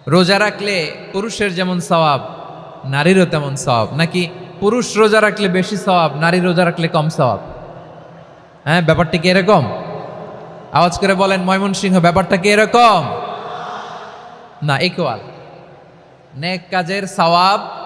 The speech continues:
বা প্রতিদান পাওয়ার দিক থেকে সবাই সমান, নারী কিংবা পুরুষ, কোনো পার্থক্য নাই। প্রিয় ভাইয়েরা,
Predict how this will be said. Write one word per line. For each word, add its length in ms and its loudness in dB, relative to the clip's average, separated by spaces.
বা 100 2
প্রতিদান 600 -6
পাওয়ার 300 -2
দিক 120 -8
থেকে 420 -6
সবাই 400 0
সমান, 720 0
নারী 280 0
কিংবা 300 -4
পুরুষ, 400 -6
কোনো 200 0
পার্থক্য 460 -4
নাই। 200 -12
প্রিয় 180 2
ভাইয়েরা, 360 2